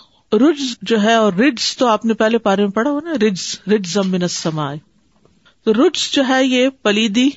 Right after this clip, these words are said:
اور گندگی کو کہتے ہیں، حصی بھی اور مانوی بھی۔ حصی کیا ہوتا ہے؟ جو نظر آتی ہے،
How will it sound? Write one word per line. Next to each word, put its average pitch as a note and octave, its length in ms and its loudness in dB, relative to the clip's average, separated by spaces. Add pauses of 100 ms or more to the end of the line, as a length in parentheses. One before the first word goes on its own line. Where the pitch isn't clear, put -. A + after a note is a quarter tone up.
(140)
اور G3+ 240 0
گندگی F#3+ 360 2
کو F#3+ 140 -2
کہتے D3+ 340 -6
ہیں، C#3+ 140 -10 (880)
حصی F4 320 0
بھی E4 140 4
اور D#4+ 120 4
مانوی G3+ 480 2
بھی۔ C#3+ 140 -6 (640)
حصی D4+ 220 0
کیا D#4+ 180 2
ہوتا D4 200 0
ہے؟ D4 60 2
جو C#4+ 220 2 (280)
نظر A3+ 260 2
آتی E3+ 320 -2
ہے، D3 60 -8